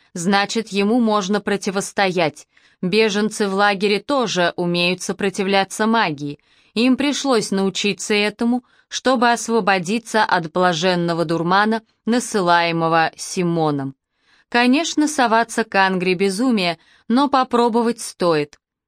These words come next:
«Что ты им скажешь?» спросил Лекан. Они шли, взметая сапогами пыль, к якимианской части лагеря. Кэрридвен сжала в пальцах кольцо Жизель.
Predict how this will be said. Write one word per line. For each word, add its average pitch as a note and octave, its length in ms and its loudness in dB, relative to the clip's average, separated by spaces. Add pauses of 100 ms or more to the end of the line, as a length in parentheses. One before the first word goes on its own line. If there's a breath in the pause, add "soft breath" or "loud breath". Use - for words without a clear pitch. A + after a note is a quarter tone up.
(140)
«Что - 320 0
ты D4+ 200 0
им E4 80 2
скажешь?» G#3 600 -2
спросил E3+ 560 -2
Лекан. E3 500 -2 (500)
Они A3 280 2
шли, C#4 540 0
взметая A3+ 800 0
сапогами G3+ 640 0
пыль, C4 340 -2 (240 soft breath)
к - 80 -6
якимианской A3+ 840 0
части A3 460 -2
лагеря. E3+ 600 0 (320 soft breath)
Кэрридвен A#3+ 640 2
сжала F#3 460 2
в - 160 -20
пальцах G3+ 640 0
кольцо D#3+ 520 0
Жизель. D3 560 -2